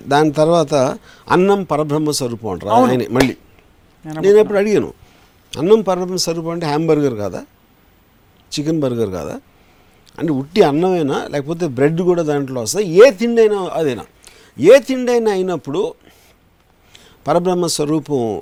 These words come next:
Speaker 1: అంటే అది
Speaker 2: చంపే ఫుడ్స్ ఉంటాయి కొన్ని.
Speaker 1: ఆ, ఆ.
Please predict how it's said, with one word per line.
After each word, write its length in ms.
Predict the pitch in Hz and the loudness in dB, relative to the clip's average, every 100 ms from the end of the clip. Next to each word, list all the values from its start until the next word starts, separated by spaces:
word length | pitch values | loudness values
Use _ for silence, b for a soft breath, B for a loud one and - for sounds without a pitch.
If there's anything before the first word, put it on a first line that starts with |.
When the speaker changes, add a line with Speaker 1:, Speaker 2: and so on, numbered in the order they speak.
| - | -6
Speaker 1:
అంటే 440 | 135 107 139 - - | -6 -4 -4 -6 -8
అది 260 | 147 208 262 | -4 -4 -6
Speaker 2:
చంపే 540 | - _ - 220 208 | -12 _ -8 -4 -2
ఫుడ్స్ 260 | 214 196 165 | -2 -4 -6
ఉంటాయి 220 | 156 143 | -8 -8
కొన్ని. 200 | 135 - - | -8 -10 -6
Speaker 1:
ఆ, 140 | 127 - - | -6 -6 -4
ఆ. 180 | 156 165 | 0 0